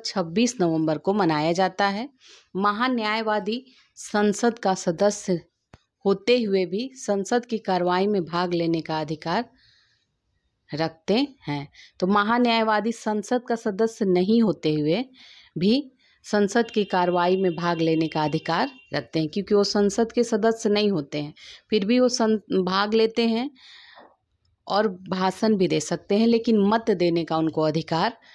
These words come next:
नहीं है। अब नेक्स्ट देखते हैं, भाषण एवं अभिव्यक्ति की स्वतंत्रता तथा अल्पसंख्यकों के अधिकार गैर नागरिकों को प्राप्त नहीं है, जबकि कानून के समक्ष समता,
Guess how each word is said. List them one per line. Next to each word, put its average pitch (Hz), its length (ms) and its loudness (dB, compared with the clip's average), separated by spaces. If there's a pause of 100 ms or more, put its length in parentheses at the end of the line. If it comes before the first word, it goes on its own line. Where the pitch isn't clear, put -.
(140)
नहीं 156 260 0
है। 139 220 -12 (360)
अब 175 140 -4
नेक्स्ट 233 320 0
देखते 233 280 0
हैं, 240 240 0
भाषण 196 500 -2
एवं 214 340 -6 (120)
अभिव्यक्ति 196 680 -2
की 208 140 -4
स्वतंत्रता 180 800 -2 (480)
तथा 196 360 -6 (880)
अल्पसंख्यकों 226 960 -2
के 220 180 2
अधिकार 180 640 0
गैर 196 400 0
नागरिकों 180 560 0
को 185 120 -2
प्राप्त 170 560 -2 (340)
नहीं 175 360 2
है, 240 220 2
जबकि 180 380 0
कानून 190 520 2
के 220 140 0
समक्ष 170 460 -4
समता, 208 640 -2